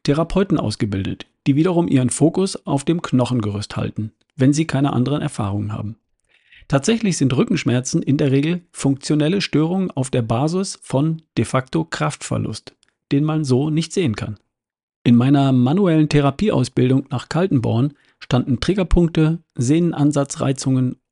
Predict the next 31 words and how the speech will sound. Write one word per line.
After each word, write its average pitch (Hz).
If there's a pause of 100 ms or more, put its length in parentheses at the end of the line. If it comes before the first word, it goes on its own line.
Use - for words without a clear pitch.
und -
muskuläre 143
Dysbalancen 117 (340)
auch 220
nicht 131
im 107
Vordergrund. - (380)
Man 139
findet 185
auch 156
in 151
Läuferforen 131 (140)
oder 139
in 135
anderen 175
Foren 135
immer 185
wieder 156
die 135
gleichen 123
Beschwerden. 110 (580)
Piriformis-Syndrom, 147 (480)
Compartment-Syndrom, 131 (160)
Patellaspitzensyndrom 110
und 196
so 104
weiter. - (680)
Sie 151
sind 185
um 135
Welten 131